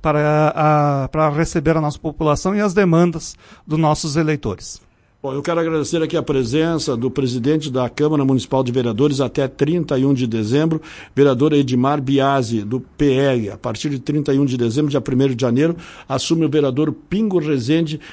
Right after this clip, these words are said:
Speaker 2: do P P, como presidente do Poder Legislativo para o ano de dois mil e vinte e seis. Cumprimentá-lo pelo seu trabalho à frente da mesa diretora do Poder Legislativo de Vacaria, desejar ao senhor e à sua família um Feliz Natal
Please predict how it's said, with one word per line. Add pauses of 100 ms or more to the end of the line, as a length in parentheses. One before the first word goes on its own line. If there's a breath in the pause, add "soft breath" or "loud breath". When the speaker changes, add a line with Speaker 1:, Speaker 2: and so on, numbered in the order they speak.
(140 loud breath)
Speaker 2:
do
P
P,
como
presidente
do
Poder
Legislativo
para
o
ano
de
dois
mil
e
vinte
e
seis.
Cumprimentá-lo
pelo
seu
trabalho (300 loud breath)
à
frente
da
mesa
diretora
do
Poder
Legislativo
de
Vacaria, (300 loud breath)
desejar
ao
senhor
e
à
sua
família
um
Feliz
Natal